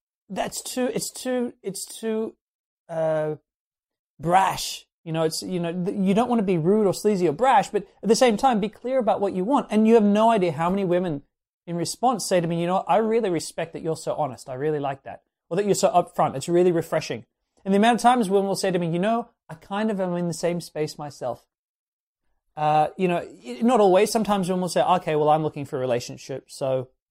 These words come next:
this isn't gonna work." And that's fine. I respect that. And she can go on her way. I can go on my way. But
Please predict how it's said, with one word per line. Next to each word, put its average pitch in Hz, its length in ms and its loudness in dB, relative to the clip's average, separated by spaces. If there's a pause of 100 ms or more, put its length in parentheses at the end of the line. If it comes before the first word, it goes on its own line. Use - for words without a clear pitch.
this 160 240 -4
isn't 151 160 -2
gonna 143 160 -4
work." 175 360 2 (300)
And 196 120 0
that's 202 180 2
fine. 165 260 0
I 165 80 2
respect 160 400 -2
that. 143 140 0
And 147 100 -10
she 143 120 -8
can 147 100 -8
go 139 120 0
on 135 60 -2
her 131 80 0
way. 208 240 6
I 175 60 2
can 156 120 -6
go 147 120 0
on 143 80 -2
my 135 120 -4
way. 156 220 2
But 160 240 -2